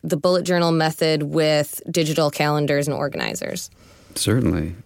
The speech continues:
Speaker 2: And I, too, have a color-coded Google Calendar.
Speaker 1: <laughs>
Speaker 2: So the way that I integrate it is that I use my bullet journal as a capturing device. So throughout the day, anything just goes into the bullet journal, and then the content that needs to live elsewhere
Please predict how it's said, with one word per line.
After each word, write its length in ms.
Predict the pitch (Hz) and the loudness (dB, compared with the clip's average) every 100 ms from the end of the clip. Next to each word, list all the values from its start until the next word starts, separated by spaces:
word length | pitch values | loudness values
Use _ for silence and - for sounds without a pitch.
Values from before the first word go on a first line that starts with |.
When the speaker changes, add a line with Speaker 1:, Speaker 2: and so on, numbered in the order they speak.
| - | -10
Speaker 2:
And 160 | 95 82 | -4 -2
I, 160 | 82 82 | 0 -2
too, 300 | - 135 143 | 0 0 2
have 180 | 90 - | -2 -8
a 60 | |
color-coded 680 | - - 82 82 90 - 92 | -6 -4 -4 0 0 0 2
Google 260 | 135 120 - | 2 4 2
Calendar. 640 | 95 87 85 80 82 107 - | 2 4 4 2 2 -2 -6
Speaker 1:
<laughs> 40 | - - | -18 -10
Speaker 2:
So 140 | - 92 | -2 2
the 80 | 95 | 4
way 160 | 90 | 4
that 220 | 90 85 | 4 2
I 160 | 113 120 | 2 4
integrate 520 | 113 95 90 87 87 | 4 4 2 2 2
it 120 | 90 | 2
is 160 | 87 85 | 2 0
that 100 | 90 | 0
I 60 | 90 | 2
use 260 | 90 92 | 2 2
my 140 | 90 87 | 0 0
bullet 280 | 85 85 | 2 0
journal 440 | - 85 85 87 - | 0 0 2 0 0
as 160 | 85 82 | -2 -2
a 80 | |
capturing 580 | 85 - 82 - 82 85 | -4 -2 -2 -2 0 0
device. 540 | 82 78 78 - - - _ _ | 0 0 -2 -2 -6 -8 _ _
So 180 | - 90 | -2 0
throughout 280 | 90 85 87 | 2 2 2
the 80 | |
day, 320 | 85 85 85 90 - | 2 2 2 -2 -2
anything 420 | 104 92 90 87 | 2 2 2 2
just 180 | 85 85 | 2 0
goes 240 | 82 82 - | 0 0 0
into 240 | 87 80 | -2 -2
the 80 | 82 | -2
bullet 260 | 82 80 82 | -2 -2 -2
journal, 200 | 80 90 | -2 0
and 80 | 90 | 2
then 200 | 90 95 - - - - - - - - | 0 -2 -8 -20 -20 -20 -20 -20 -20 -6
the 60 | - | -4
content 440 | - 90 85 85 | 2 2 4 2
that 140 | 87 85 | 2 2
needs 320 | 87 87 - | 2 0 -2
to 100 | 87 | -2
live 180 | 85 80 | -2 -2
elsewhere 720 | 101 104 - - 85 85 85 | 0 0 0 0 0 0 0